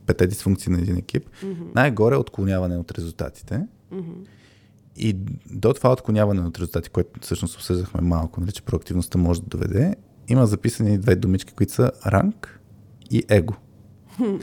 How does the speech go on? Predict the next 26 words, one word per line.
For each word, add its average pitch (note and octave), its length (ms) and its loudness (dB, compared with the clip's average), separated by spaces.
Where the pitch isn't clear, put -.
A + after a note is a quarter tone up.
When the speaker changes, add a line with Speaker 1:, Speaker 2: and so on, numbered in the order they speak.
Speaker 1:
Че G#2 120 -2
това A#2 160 4
са B2+ 100 2
двете A2+ 220 4
типични G2+ 400 -4
неща, F#2 260 0
които - 280 -2
най-често G2 640 4
водят F#2 200 4
до F2+ 80 -2
отклоняване F2+ 440 2
на F2+ 60 0
резултати. - 420 -2
Аз E2+ 120 4
това, - 140 -2
което G#2 240 2
си - 60 -2
мисля G2 220 2
в - 120 -6
момента F2+ 280 2
в - 40 -18
този F#2 180 6
нашия F2+ 280 2
разговор B2 380 2
е, A2 60 2
че G2 200 -2